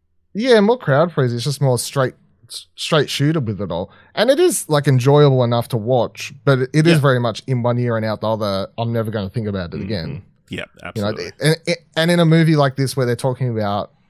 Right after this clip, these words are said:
Speaker 1: where it should be, like, crisis of faith about religion and,
Speaker 2: You should be
Speaker 1: like,
Speaker 2: raising
Speaker 1: would you su-,
Speaker 2: conversations
Speaker 1: would you,
Speaker 2: like, "What would
Speaker 1: would
Speaker 2: you
Speaker 1: you
Speaker 2: do?"
Speaker 1: ra-, would you sacrifice a loved one? Like, you're not go-, I don't, I doubt anyone's walking out of the cinema having those conversations where, uh, if this movie was done right, I feel like that's exactly what would be happening.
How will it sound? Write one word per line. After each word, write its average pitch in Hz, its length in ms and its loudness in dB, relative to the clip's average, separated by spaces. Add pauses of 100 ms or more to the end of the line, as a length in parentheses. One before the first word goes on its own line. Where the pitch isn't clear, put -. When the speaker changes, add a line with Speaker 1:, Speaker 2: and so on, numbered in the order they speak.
Speaker 1:
where 139 260 -2
it - 80 -8
should 170 180 -2
be, 143 120 0
like, 95 380 -4 (680)
crisis 123 480 -2
of 117 100 -8
faith 117 320 -2
about 95 300 -6
religion 117 460 -4
and, 107 420 -6
Speaker 2:
You 104 80 -4
should 101 80 -4
be 101 80 0
Speaker 1:
like, 107 80 -4
Speaker 2:
raising 107 160 0
Speaker 1:
would 127 120 0
you 123 100 -2
su-, 113 80 -4
Speaker 2:
conversations 131 240 0
Speaker 1:
would 147 140 6
you, 143 120 4
Speaker 2:
like, - 180 -16
"What 156 140 -4
would 139 60 6
Speaker 1:
would 156 140 6
Speaker 2:
you 160 100 4
Speaker 1:
you 151 100 6
Speaker 2:
do?" 123 60 0
Speaker 1:
ra-, 135 220 2
would 131 320 2
you 175 200 8
sacrifice 147 580 0
a 151 60 -4
loved 131 240 0
one? 131 220 0
Like, 117 180 0 (200)
you're 165 120 4
not 269 100 6
go-, 269 140 0
I 147 80 0
don't, 196 180 4
I 156 80 2
doubt 156 320 2
anyone's 175 320 2
walking 156 240 2
out 135 60 2
of 127 60 0
the - 60 -6
cinema 127 200 0
having 117 260 -2
those 120 160 -2
conversations 139 560 -2
where, 113 260 0
uh, 92 120 -8
if 117 160 -8
this 131 160 -4
movie 120 180 -2
was 110 140 -6
done 101 180 -4
right, 92 220 -4
I 107 80 -8
feel 110 120 -6
like 101 120 -6 (100)
that's - 220 -4
exactly 92 500 -8 (200)
what 87 280 -12 (280)
would 107 200 -10
be - 80 -14
happening. - 320 -18